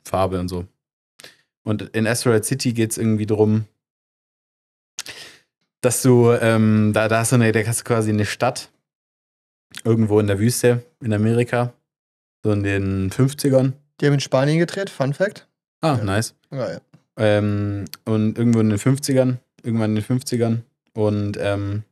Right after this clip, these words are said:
Speaker 1: da ist so ein Kriegsfotograf, der geht mit seinen Ki-, der ist mit seinen Kindern da gestrandet, beziehungsweise nicht ge-, also der, der wollte dahin, aber ist auch gestrandet, weil das Auto kaputt gegangen ist.
Speaker 2: Mhm.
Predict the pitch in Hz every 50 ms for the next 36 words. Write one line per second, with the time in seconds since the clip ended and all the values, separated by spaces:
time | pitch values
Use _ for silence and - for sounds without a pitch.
0 | _ _ - _ _ _ _ _ _ _ _ _ _ _ _ - - - - _
1 | _ _ _ - 98 95 113 104 - 131 131 - - 147 131 127 127 113 113 113
2 | 117 120 - - - 107 104 104 110 107 107 98 - 104 101 98 - - - 113
3 | 101 98 - 113 101 - 104 101 98 - 123 123 117 113 110 101 101 98 - -
4 | - - 110 117 120 120 117 - _ - 123 113 117 113 107 104 104 104 101 -
5 | 117 - 104 101 101 98 101 98 95 95 - 98 95 90 104 117 127 - 139 123
6 | 110 107 120 120 120 104 98 98 98 - - 104 98 - - 104 - 110 107 113
7 | 107 98 101 92 82 78 123 127 135 120 123 123 120 117 - 113 117 113 110 110
8 | 110 110 - - - - _ _ _ - 175 160 147 147 170 175